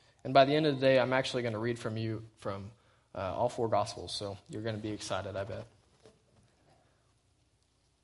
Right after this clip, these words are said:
But we've been talking about the kingdom of heaven today. And I wanna highlight that in, uh, Matthew twenty-five, verse fourteen,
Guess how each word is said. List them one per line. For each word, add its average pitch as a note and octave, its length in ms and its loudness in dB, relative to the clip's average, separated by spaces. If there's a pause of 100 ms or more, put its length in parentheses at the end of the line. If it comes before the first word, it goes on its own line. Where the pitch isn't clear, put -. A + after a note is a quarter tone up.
(720)
But C3 100 0
we've D#3 140 8
been D#3+ 120 4
talking D#3+ 260 6
about C#3 180 2
the B2+ 60 -4
kingdom C3+ 360 -2
of A#2 100 -6
heaven A2 260 0
today. G2+ 340 -6 (840)
And C3+ 80 2
I C#3 60 6
wanna D3+ 180 4
highlight B2+ 520 4 (160)
that B2+ 180 6
in, A2+ 260 -2 (100)
uh, G#2 220 -2 (160)
Matthew C3+ 480 0 (120)
twenty-five, C3+ 560 2
verse B2+ 200 -4
fourteen, C3 580 -2